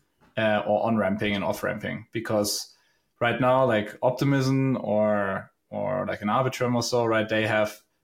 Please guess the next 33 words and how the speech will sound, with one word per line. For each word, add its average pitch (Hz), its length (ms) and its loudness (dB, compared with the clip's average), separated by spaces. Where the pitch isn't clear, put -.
direct 113 440 2
on 113 140 0
and 117 100 0
off 104 180 0
ramps 139 260 0
with 113 100 -2
centralized 117 400 -2
exchanges, 120 680 -4
right? 117 320 -2
And 107 260 0
if 120 160 -2
you 135 80 2
want 123 200 2
to 98 100 0
on-ramp 110 560 2
to 107 680 0
an 107 440 2
L, 110 340 0
L 110 160 0
three, 110 460 2
which 104 220 -2
is, 110 80 -6
let's 107 180 -2
say, 107 160 2
builds 110 300 0
on 110 120 2
top 104 220 -2
of - 340 -2
Optimism, 110 840 -2
then 113 600 2
you 123 180 -2
could 123 160 -2
just 107 440 0